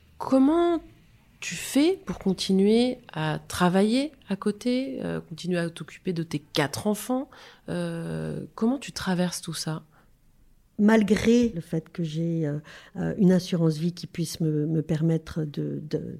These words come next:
Speaker 2: d'envisager très sereinement l'avenir, en tout cas immédiat, et, enfin, à moyen et court terme, eh bien, l'angoisse d'être seule à élever ses enfants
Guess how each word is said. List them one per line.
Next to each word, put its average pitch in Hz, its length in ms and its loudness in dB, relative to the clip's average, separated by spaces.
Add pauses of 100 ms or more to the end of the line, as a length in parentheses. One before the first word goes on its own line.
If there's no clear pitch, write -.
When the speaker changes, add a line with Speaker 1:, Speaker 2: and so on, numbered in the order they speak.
Speaker 2:
d'envisager 151 480 2
très - 180 -6
sereinement 170 420 -2
l'avenir, 165 560 0
en 147 80 -4
tout 160 120 -14
cas - 120 -8
immédiat, 160 600 -2 (480)
et, 196 400 6
enfin, 139 220 0
à 135 40 2
moyen 160 280 2
et 160 100 4
court - 200 -10
terme, 254 320 4 (760)
eh 220 80 6
bien, 208 140 8
l'angoisse 220 840 4
d'être 170 200 4
seule 190 460 2 (200)
à 190 80 -2
élever 175 400 4
ses 175 260 -4
enfants 180 380 -2